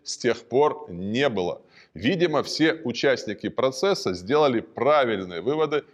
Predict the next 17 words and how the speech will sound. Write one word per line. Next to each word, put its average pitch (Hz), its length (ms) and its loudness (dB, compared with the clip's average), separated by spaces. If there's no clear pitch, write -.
из 104 220 -4
уроков 127 520 2
суровой 113 640 0
зимы 95 500 -4
две 90 200 -6
тысячи 117 560 -4
девятого 101 680 0
года. 92 420 -4
Как 175 260 0
результат, 170 880 2
в - 80 -20
конце 165 440 2
две 127 180 -2
тысячи 170 340 -4
девятнадцатого 120 1000 0
года 123 340 2
«Газпром» 123 680 2